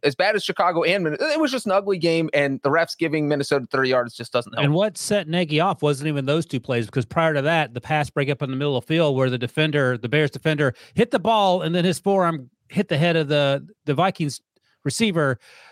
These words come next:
Speaker 2: That's suddenly a flag. And by the way, when John Perry, the former N F L official who works for E S P N now as a rules official in the booth, is, like, five, five and oh, going with, uh, the opposite of what was called on the field,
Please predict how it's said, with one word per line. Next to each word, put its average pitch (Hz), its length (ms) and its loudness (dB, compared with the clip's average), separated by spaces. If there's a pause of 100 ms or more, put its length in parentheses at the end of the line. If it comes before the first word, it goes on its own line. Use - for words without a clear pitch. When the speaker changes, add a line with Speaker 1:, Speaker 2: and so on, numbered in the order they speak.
Speaker 2:
That's 190 240 -2
suddenly 170 280 -2
a 135 40 -2
flag. 131 320 0
And 202 80 -6
by 302 120 2
the 320 100 0
way, 147 260 0
when 156 140 -4
John 226 280 0
Perry, 185 320 2
the 147 120 -2
former 156 280 -2
N 151 80 0
F 147 100 -2
L 151 100 2
official 147 320 -2
who 139 80 2
works 139 160 -2
for - 100 -4
E 143 60 2
S 131 80 -4
P - 140 -6
N 139 80 -4
now 135 140 -2
as 120 100 -4
a 117 60 -4
rules 123 180 -2
official 139 300 -4
in 123 40 0
the 123 80 -2
booth, 131 280 0 (400)
is, 139 220 -2
like, 147 280 0 (160)
five, 175 280 0 (140)
five 185 240 2
and 160 120 0
oh, 165 240 2
going 151 520 0
with, 151 360 -2
uh, 139 380 2 (140)
the 139 120 -2
opposite 147 380 0
of 143 60 0
what 143 160 -2
was 139 100 -6
called 147 220 2
on 143 80 0
the 127 60 -2
field, 151 380 0